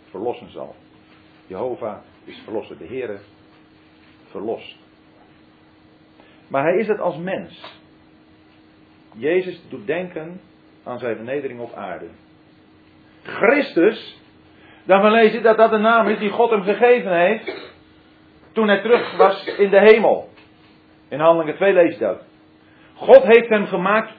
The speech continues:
tot Heer en tot Christus. Christus betekent gezalfde.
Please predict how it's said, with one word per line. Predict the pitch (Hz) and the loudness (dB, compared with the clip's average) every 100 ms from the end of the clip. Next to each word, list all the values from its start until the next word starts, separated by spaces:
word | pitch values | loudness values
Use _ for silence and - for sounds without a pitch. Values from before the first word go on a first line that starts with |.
| - | 2
tot | - 160 | 4 4
Heer | 151 208 240 233 - | 2 2 4 2 2
en | 240 233 226 | 0 0 0
tot | 233 220 | 2 2
Christus. | - - 226 226 - 135 - - - _ _ - - - _ _ _ _ _ _ _ | 0 -2 -2 -2 -4 -6 -8 -20 -20 _ _ -8 -8 -14 _ _ _ _ _ _ _
Christus | - 190 254 214 | -4 2 2 0
betekent | 190 - 151 151 175 185 - _ _ _ _ _ _ _ _ _ _ | -4 0 0 0 -4 -8 -20 _ _ _ _ _ _ _ _ _ _
gezalfde. | - - 139 113 82 | -14 -6 -4 -6 -10